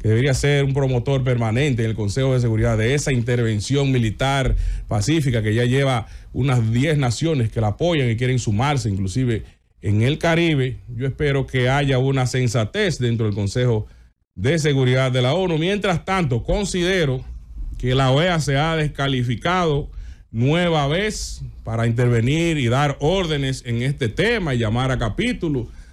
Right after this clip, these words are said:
¿A qué se sienten con una gente que no respeta ningún tipo de acuerdos y que vive chantajeando, usando, eh, de preservativo a la República Dominicana, a la diplomacia dominicana, para burlarse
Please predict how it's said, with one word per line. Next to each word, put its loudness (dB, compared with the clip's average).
¿A -4
qué 0
se 0
sienten 0
con -2
una -2
gente 0
que 0
no 0
respeta -2
ningún 0
tipo 0
de 2
acuerdos -2
y -8
que 2
vive 2
chantajeando, 2
usando, -2
eh, 0
de 2
preservativo 0
a 2
la 2
República 0
Dominicana, 0
a 0
la 0
diplomacia 0
dominicana, 0
para 2
burlarse 0